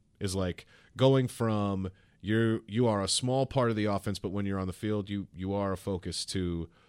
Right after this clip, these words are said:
now it's like there are big-time expectations for you, and if you do struggle, like, how, what is, what is his reaction to that gonna be? And I, I, but, but I, I do think that, like, he's still,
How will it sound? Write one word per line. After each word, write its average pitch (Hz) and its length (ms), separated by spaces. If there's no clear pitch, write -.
now 110 260
it's - 160
like 95 380
there 117 180
are 90 260
big-time 120 460
expectations 104 720
for - 160
you, 90 460
and 104 120
if 117 140
you 104 100
do 107 240
struggle, 104 540
like, 87 220
how, 92 220
what 95 360
is, - 380
what 95 180
is 87 180
his 82 280
reaction 80 480
to 73 60
that 71 320
gonna 71 180
be? - 340
And 80 540
I, 104 140
I, - 60
but, 104 240
but 131 120
I, 131 120
I 139 120
do 135 180
think 135 420
that, 104 360
like, 101 160
he's 101 180
still, 107 340